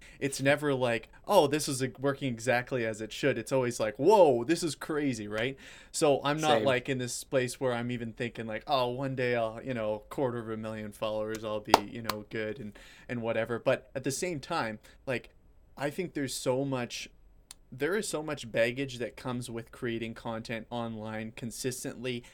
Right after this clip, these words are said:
Speaker 1: having it be one of your life missions. Like, there is so much baggage that comes with that. Not only, like, finding your identity in views,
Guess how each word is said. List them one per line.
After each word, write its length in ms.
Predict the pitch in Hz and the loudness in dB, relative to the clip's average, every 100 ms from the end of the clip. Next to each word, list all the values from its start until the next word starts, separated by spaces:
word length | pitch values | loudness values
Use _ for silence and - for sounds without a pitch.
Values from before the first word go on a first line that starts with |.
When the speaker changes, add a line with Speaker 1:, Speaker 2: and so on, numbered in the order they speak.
| - | -10
Speaker 1:
having 360 | 120 120 127 123 | -4 -4 -4 -6
it 300 | 123 - - | -8 -10 -8
be 240 | 120 131 | -4 -4
one 320 | 113 110 117 | -6 -6 -6
of 120 | 117 | -6
your 160 | 110 117 | -6 -6
life 300 | 110 113 120 | -2 -4 -4
missions. 580 | 117 113 - 147 160 135 | -8 -8 -8 -10 -10 -4
Like, 200 | 123 113 - - | -2 -2 -8 -14
there 140 | 123 127 | -6 -6
is 100 | 131 | -4
so 300 | - - 147 | -4 -2 -2
much 320 | 147 131 - | -2 -4 -2
baggage 400 | 110 110 127 - | -2 -2 -6 -6
that 100 | 123 | -8
comes 240 | 135 127 | -8 -6
with 100 | 135 135 | -4 -2
that. 200 | 139 139 - - | -4 -4 -16 -6
Not 180 | 117 127 | -2 -2
only, 240 | 165 156 | -4 -4
like, 240 | 131 120 120 | -2 -2 -2
finding 360 | 127 120 123 | -4 -2 -2
your 180 | 117 117 | -2 -2
identity 540 | 113 117 113 113 117 | -2 -2 -4 -4 -6
in 140 | 113 104 | -6 -8
views, 600 | 117 104 104 104 113 | -10 -8 -8 -8 -10